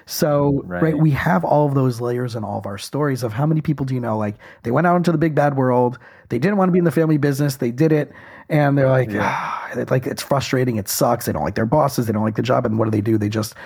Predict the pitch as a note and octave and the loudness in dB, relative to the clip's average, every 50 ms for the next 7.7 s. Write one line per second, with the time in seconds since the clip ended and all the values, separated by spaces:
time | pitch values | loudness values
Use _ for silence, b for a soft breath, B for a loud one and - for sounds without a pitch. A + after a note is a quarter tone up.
0 | B B B B B - - - C3+ B2+ A#2+ A#2+ A#2+ A2+ A2 G#2+ G#2 G#2+ - - | B B B B B -6 -2 0 2 4 4 4 4 2 2 0 0 0 -2 -4
1 | G#2+ G#2 G#2 G2 G2 F#2+ - G#2+ G#2 G2 - - G#2 G2+ G2 G2+ G2 F#2 G2 F#2+ | -4 -4 -2 -2 -4 -6 -6 -8 -8 -8 -8 -6 -6 -4 -4 -4 -6 -6 -6 -8
2 | F#2+ F#2+ C#2 D2+ G2+ - - - C#3+ D#3+ F3+ F3+ F#3 F#3 F#3 F#3 - - D3+ D#3+ | -8 -8 -8 -8 -8 -8 -8 -4 0 0 2 2 2 2 2 0 0 0 0 0
3 | - D#3 B2 A#2 A2 A#2+ D3 D#3 B2 A2+ A2 A#2 A2 G2+ - B B B B B | 0 0 -2 0 0 2 2 2 2 2 2 0 0 0 -2 B B B B B
4 | B B B B B B B B B B _ _ G#3 G3 E3 D#3 C#3 B2+ B2+ - | B B B B B B B B B B _ _ -2 0 2 2 2 2 0 -2
5 | - - - F3+ E3+ - F3 F#3 F#3 F3 D#3 C#3 D#3 D3+ C#3+ C3+ - D3+ B2+ C3+ | -8 -6 -2 0 0 0 2 2 4 2 4 4 2 2 2 2 2 0 2 2
6 | B2+ B2 B2 A#2 A#2+ A#2 A2+ A#2 A2+ A2+ G#2+ G#2+ G2 G2+ F#2 F#2 C#3 B2+ D#2+ C#2 | 2 2 2 2 2 0 0 0 0 0 -2 -2 -2 -2 0 0 0 0 0 -2
7 | C#2+ - - - - - - G#2+ G#2 G#2+ A2 A2 - | -6 -8 -10 -14 -8 -4 -2 0 0 0 0 -2 -4